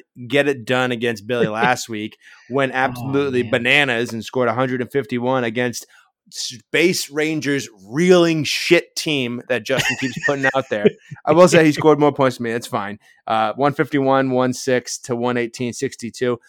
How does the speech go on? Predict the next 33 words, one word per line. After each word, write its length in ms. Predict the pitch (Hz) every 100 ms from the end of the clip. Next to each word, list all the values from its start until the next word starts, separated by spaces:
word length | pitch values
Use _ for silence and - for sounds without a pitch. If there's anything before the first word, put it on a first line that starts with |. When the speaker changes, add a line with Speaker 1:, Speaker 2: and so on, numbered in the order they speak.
| _ -
Speaker 1:
So 320 | 131 120 117
he 100 | 120
did 160 | 160
have 140 | 165 147
a 40 |
better 200 | 139 135
week 180 | 127 127
than, 220 | 123 120 - _ -
than 160 | 123
me. 320 | 131 131 117 _
So 160 | 117
I 40 | 113
really 220 | 131 127
can't 220 | 135 123
talk 220 | 107 -
too 120 | - 160
much 200 | 165 -
shit. 300 | - 165 - _ _ _ -
But 260 | 160 151 131
Speaker 2:
Mm-hmm. 280 | 131 120
Speaker 1:
the 80 | 151
narrative 560 | 131 143 147 147 139 123
is 100 | 123
still 460 | - - 147 143
the 140 | 139 131
same 420 | - 131 127 123
where 140 | 117
Justin's 680 | 101 - 135 131 - 135 123
team 320 | - 127 123
is 220 | 120 113 95
just 460 | - 135 123 - _
sliding. 1160 | - - 120 110 107 120 147 165 170 143 107 85 _ _ _
He, 400 | - 139 131 123